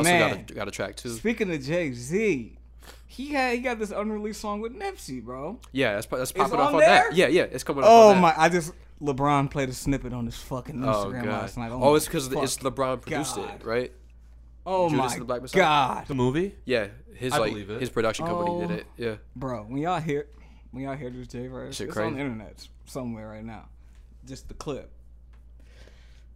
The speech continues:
Speaker 3: One of his hardest verses?
Speaker 2: Nipsey, bro.
Speaker 1: <laughs>
Speaker 2: Yeah. It's the hardest.
Speaker 3: That shit's dope.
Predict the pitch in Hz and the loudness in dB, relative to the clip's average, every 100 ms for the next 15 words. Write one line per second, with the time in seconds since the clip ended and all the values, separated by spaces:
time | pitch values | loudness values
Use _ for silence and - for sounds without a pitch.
0 | - - - - 110 104 95 104 98 98 | -14 -14 -16 -10 -6 -6 -6 -8 -8 -10
1 | 101 135 147 156 - 131 123 107 - - | -10 -6 -6 -6 -12 -10 -10 -10 -18 -20
2 | - - - 160 127 - 135 107 - - | -20 -20 -2 0 0 0 -2 -2 -10 -20
3 | - - - - 127 - 120 127 98 95 | -20 -20 -20 -16 -16 -14 -16 -16 -16 -20
4 | - - 95 - - - - - | -20 -20 -20 -20 -20 -20 -20 -20